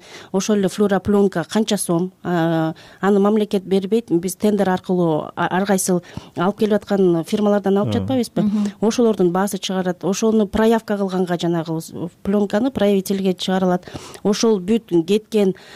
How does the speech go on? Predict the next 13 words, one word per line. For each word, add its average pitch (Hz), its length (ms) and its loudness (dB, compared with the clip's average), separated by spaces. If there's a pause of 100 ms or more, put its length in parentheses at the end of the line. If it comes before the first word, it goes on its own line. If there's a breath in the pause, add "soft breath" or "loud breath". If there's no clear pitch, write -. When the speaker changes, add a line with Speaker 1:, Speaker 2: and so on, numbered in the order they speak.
(200 loud breath)
Speaker 1:
каражаттардын 208 580 0
баары 190 200 2
эсептелинет 214 560 -2
дагы, 226 160 -2
анан 202 180 2
орточо, 175 880 0
э, 151 100 -8
негизде 190 520 0 (160)
антимонопольный 185 720 0
комитет 180 400 -4
бекитип - 400 -6
берет 156 220 -2
баасын. 156 380 -4